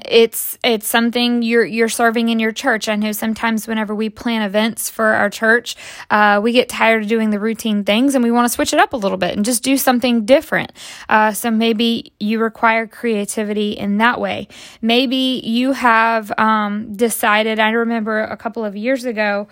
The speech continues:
um, for some reason over a Christmas break, I decided, you know what? I wanted to start a blog. I wanted to be able to share some things that I had learned. So maybe you're at that place where you're wanting to begin writing about, um, something or,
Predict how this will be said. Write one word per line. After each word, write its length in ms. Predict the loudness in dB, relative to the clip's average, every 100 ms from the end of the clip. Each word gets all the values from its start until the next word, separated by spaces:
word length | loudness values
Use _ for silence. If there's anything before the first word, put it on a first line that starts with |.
| -16 -20 -8
um, 480 | -4 -2 -2 -6 -10
for 160 | -10 -8
some 260 | -6 -4
reason 260 | -2 -2 -2
over 200 | -2 -4
a 60 | -6
Christmas 380 | -8 -8 -8
break, 220 | -2 -2 0
I 80 |
decided, 420 | -4 -4 -4 -4 -4
you 80 |
know 60 | -2
what? 140 | 2
I 80 | 2
wanted 240 | 2 0 -2
to 80 |
start 240 | 0 2 0
a 20 |
blog. 520 | 2 2 4 2 -4 -12 -20 -12 0
I 120 | 0
wanted 340 | 2 0 -2
to 40 | 2
be 140 | 2
able 180 | 2 -2
to 140 | -4
share 500 | -4 0 0 2 0
some 240 | -2 -4 -2
things 360 | 0 0 0
that 200 | 0 2
I 220 | 4 4
had 120 | 2 -2
learned. 440 | 0 0 -2 -6 -10 -18 -2
So 160 | 4
maybe 240 | 4 4 2
you're 220 | 2 4
at 100 | 4
that 200 | -2 -2
place 100 | -6 -6
where 100 | -4
you're 240 | -4 -2 0
wanting 360 | 0 0 0
to 360 | -2 -4 -4 -4
begin 360 | -6 -2 0 0
writing 580 | 2 2 0 -6 -8 -6
about, 540 | -2 2 2 2 -2 -12 -20 -6
um, 300 | 0 2 0
something 640 | 0 0 0 -2 -4 -4 2
or, 400 | 4 6 4